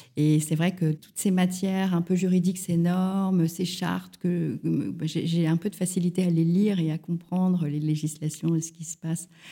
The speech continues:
euh, et comment ça fonctionne. Et voilà. Donc, c'est pour ça que j'ai eu l'idée de créer cette association à but non lucratif, euh, La Voix de l'Or.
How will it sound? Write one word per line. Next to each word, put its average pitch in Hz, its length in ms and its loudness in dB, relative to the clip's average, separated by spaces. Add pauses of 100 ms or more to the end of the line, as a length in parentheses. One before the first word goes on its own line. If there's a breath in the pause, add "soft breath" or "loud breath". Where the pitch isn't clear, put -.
(260 loud breath)
euh, 147 440 -2
et 151 100 -2
comment 175 260 0
ça 165 160 0
fonctionne. 160 720 -2 (180)
Et 170 80 0
voilà. 139 220 -4 (180)
Donc, 135 140 -8
c'est - 100 -6
pour - 200 -16
ça 175 180 -2
que 139 400 -6 (220)
j'ai 139 220 -4
eu 143 100 0
l'idée 160 340 2
de 170 60 -10
créer 156 260 -2
cette 160 240 -4
association 156 640 -2
à 190 80 2
but 160 220 0
non 160 100 2
lucratif, - 800 -6 (460 soft breath)
euh, 147 40 -6 (260)
La 143 120 -6
Voix 151 160 0
de 143 100 -2
l'Or. - 260 -10